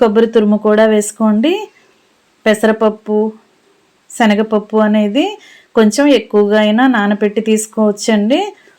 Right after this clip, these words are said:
పప్పుల టేస్ట్ అనేది మనం కుడుములు తింటున్నప్పుడు పప్పులు పంటికి తగులుతూ టేస్టీగా అనిపిస్తుంది. ఈ వాటర్ని బెల్లం కరిగేంత వరకు కాగించండి. పాకం అనేది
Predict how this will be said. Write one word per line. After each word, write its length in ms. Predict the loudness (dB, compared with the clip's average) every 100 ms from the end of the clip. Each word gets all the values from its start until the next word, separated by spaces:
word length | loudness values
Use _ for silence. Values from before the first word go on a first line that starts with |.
| _ _ _ 0
పప్పుల 300 | 0 2 0 2
టేస్ట్ 280 | 0 0 -2 -2
అనేది 300 | -2 -2 0 0
మనం 180 | 0 0 -4 -8 _ _ _
కుడుములు 340 | 2 4 2 0
తింటున్నప్పుడు 680 | 0 0 0 -2 -2 0 2 0 -4 _ _ _ -2
పప్పులు 340 | 0 2 0 0
పంటికి 340 | 0 -2 -4 -2
తగులుతూ 400 | 0 0 0 2 2 2
టేస్టీగా 480 | 0 -2 -2 0 0
అనిపిస్తుంది. 640 | 0 -2 -4 -4 -2 -2 -4 -8 -16 _ _ _ _ _ _ _ _ -2 2
ఈ 40 | 2 0 -6 2
వాటర్ని 540 | 2 2 0 -2 -2 -2 0
బెల్లం 280 | 2 0 0
కరిగేంత 480 | 0 0 0 0 0 0
వరకు 320 | 0 -2 -2 -2 -2 -8 -20 _ 0
కాగించండి. 800 | 0 2 0 0 -2 -2 -2 -4 -8 _ _ _ _ _ _ _ _ _ _ _ _ _ _ _ _ -2
పాకం 280 | 0 0 2 2
అనేది 300 | 2 2